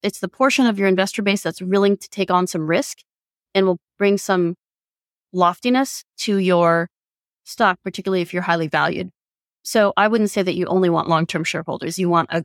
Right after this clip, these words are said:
a good mix. It could depend on what type of equity you are, what your financial profile is, but figure that out and then market to the investor that is appropriate for your financial profile. Everybody wants Fidelity and Capital Research and T Rowe,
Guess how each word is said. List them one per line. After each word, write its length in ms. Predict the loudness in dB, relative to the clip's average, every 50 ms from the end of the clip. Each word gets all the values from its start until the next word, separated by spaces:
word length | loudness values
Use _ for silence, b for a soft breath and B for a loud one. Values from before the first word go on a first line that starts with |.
| _
a 60 | -8 -4
good 180 | -2 0 2
mix. 280 | 2 2 0 0 -4 -12
It 60 | -10
could 120 | -10 -10
depend 280 | -10 -2 0 2 4 4
on 180 | 4 2 2 0
what 140 | -2 -4
type 220 | -4 -8 -8 -4 -4
of 140 | -4 -6 _ _
equity 300 | -8 -4 _ -2 -2 0
you 160 | 0 2 2
are, 260 | 4 4 2 0 -2 _ _ _ _ _ _ _ _
what 200 | -2 -2 0 2
your 260 | 2 2 2 2 0
financial 360 | -2 _ -2 -2 -2 -2 -6
profile 460 | _ -2 -2 -2 0 2 2 2 2
is, 260 | 2 2 2 0 -2 -4 _
but 140 | -2 -2 -2 _ _
figure 240 | -4 0 0 2
that 180 | 2 2 2 2
out 240 | 4 4 4 2 0 _
and 160 | 0 0 2 2
then 160 | 2 2 2
market 340 | 2 0 0 -2 -6 -6 _ _ _
to 120 | -6 -4
the 300 | -2 0 0 0 0 -2 -6 _ _
investor 560 | -6 -4 0 0 -2 -2 0 0 0 0 0 -2 _ _ _ _ _ _ _ _ _ _ -4
that 400 | 0 2 4 4 2 2 -2 _ _ _ _
is 120 | -4 -4
appropriate 480 | -4 -4 -4 -4 -4 -2 -4 -6 -6 _
for 120 | _ -4
your 120 | -2 -2 -2
financial 380 | -2 -2 -2 -2 -2 -6 -10
profile. 420 | -6 -6 -6 -4 _ -4 -4 -4 _ _ _ _ _ _
Everybody 320 | -2 0 0 2 2 4
wants 220 | 4 4 2 2 -2
Fidelity 400 | -2 0 2 2 2 2 2 0
and 80 | 0
Capital 320 | 0 0 -2 0 0 -2 0
Research 460 | 0 -2 0 0 -2 -2 -2 -2 -8
and 80 | -8
T 160 | -6 -2 -2 0
Rowe, 260 | 2 4 2 2